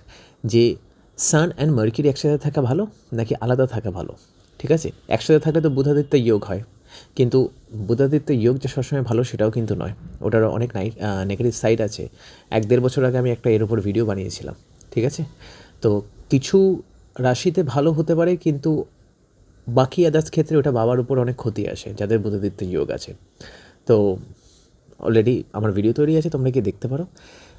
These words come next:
তো আমি আজকে একটা ডিসকাস করবো, এই যে, যে জিনিসটা আমি তোমাদের সাথে শেয়ার করবো, সেটা হচ্ছে বুধ আর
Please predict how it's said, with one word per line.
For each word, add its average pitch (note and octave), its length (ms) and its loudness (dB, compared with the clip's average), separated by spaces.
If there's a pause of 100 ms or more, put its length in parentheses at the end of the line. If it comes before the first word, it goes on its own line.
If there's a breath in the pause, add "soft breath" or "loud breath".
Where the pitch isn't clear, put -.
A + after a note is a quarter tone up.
(120 loud breath)
তো A2 220 4
আমি F#3 260 4
আজকে E3 220 2
একটা E3 140 0
ডিসকাস B2 340 0
করবো, G2 360 -2
এই A2+ 120 0
যে, G#2+ 120 2
যে A#2+ 140 4
জিনিসটা C3+ 280 -2
আমি A#2+ 120 0
তোমাদের A2+ 200 -2
সাথে A#2+ 160 0
শেয়ার F#3+ 280 2
করবো, G2 280 -4 (280)
সেটা C#3+ 120 4
হচ্ছে D3+ 220 2
বুধ C#3+ 380 0 (460)
আর B2 160 0